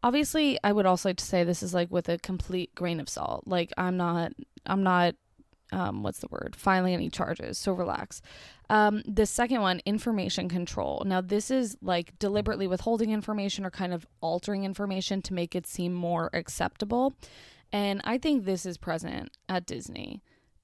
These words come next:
It, this one and, um, the thought control, the information and the thought control, I think are both big players in the whole, um, this is the happiest place on earth,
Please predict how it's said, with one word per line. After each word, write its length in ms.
It, 180
this 340
one 240
and, 460
um, 300
the 100
thought 340
control, 540
the 140
information 520
and 140
the 60
thought 240
control, 440
I 100
think 220
are 140
both 580
big 300
players 520
in 200
the 80
whole, 640
um, 480
this 280
is 80
the 80
happiest 440
place 240
on 220
earth, 460